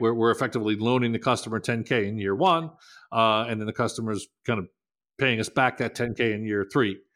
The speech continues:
Um, so is this actually a kind of a software transaction plus a financial transaction or not?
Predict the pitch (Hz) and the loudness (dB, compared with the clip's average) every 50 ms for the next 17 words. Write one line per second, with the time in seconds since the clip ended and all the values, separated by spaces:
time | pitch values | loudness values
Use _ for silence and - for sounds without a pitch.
0 | _ - - - - - - - 117 110 110 110 107 107 104 104 98 - 131 120 | _ -20 -20 -20 -20 -18 -6 0 2 4 4 4 4 2 0 -2 -2 0 2 2
1 | 123 120 - 147 139 - 151 139 127 - 147 127 110 95 - 143 127 107 98 - | 2 2 2 0 0 2 2 0 0 2 2 2 2 2 0 -2 -2 -2 -2 0
2 | - 170 180 - - 139 - - 139 127 104 127 123 113 - 127 110 - - 190 | 2 2 2 2 0 -4 0 0 0 0 2 0 0 0 0 -4 -4 -2 0 -2
3 | 180 - 139 - - 131 131 165 233 254 - 151 127 - 139 123 110 117 110 107 | 0 0 -2 -2 -2 0 2 2 0 0 0 -4 -4 -2 -2 0 2 2 2 0
4 | - - 135 120 113 117 127 127 110 95 | 0 0 0 0 0 2 2 2 2 0